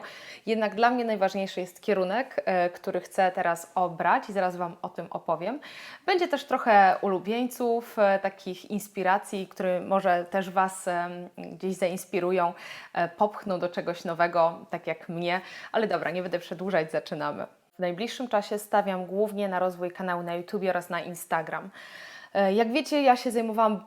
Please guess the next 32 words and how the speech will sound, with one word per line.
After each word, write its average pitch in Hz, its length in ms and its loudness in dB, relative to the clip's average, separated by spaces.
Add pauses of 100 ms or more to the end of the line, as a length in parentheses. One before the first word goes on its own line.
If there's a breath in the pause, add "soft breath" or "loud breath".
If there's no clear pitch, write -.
bardzo 220 400 8
wieloma 165 400 0
projektami, 160 920 -4
e, 175 400 0
i 190 380 -4
miałam 202 400 6
głowę 208 260 4
tak 240 260 -4
rozkojarzoną 190 600 -4
w - 80 -16
tak 233 240 -2
wielu 214 300 0
miejscach, 185 680 -2 (560 loud breath)
że 202 460 2
poczułam, 302 320 2
że 285 80 0
po 302 100 2
prostu 294 300 -2
mnie 269 140 -4
to, 262 560 4
e, 233 360 -2
męczy, 254 440 -4 (120)
że 208 160 -6
nie 220 140 0
mogę 285 280 4
tak 202 160 0
dłużej 208 260 -2
funkcjonować 185 960 0
i 190 140 -8
bardzo 208 340 0
dużo 208 240 -4
teraz 202 460 -2